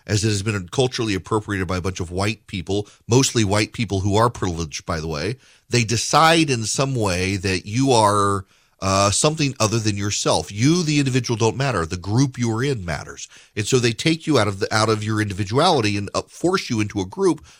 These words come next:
whether you want to be in that group or not. And you may transcend that group. Like, for example,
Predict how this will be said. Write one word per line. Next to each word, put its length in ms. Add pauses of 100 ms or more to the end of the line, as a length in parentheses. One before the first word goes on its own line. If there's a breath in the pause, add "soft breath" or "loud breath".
whether 200
you 80
want 120
to 60
be 120
in 80
that 160
group 240
or 80
not. 480 (1040 loud breath)
And 160
you 140
may 140
transcend 720
that 260
group. 340 (400)
Like, 240
for 160
example, 580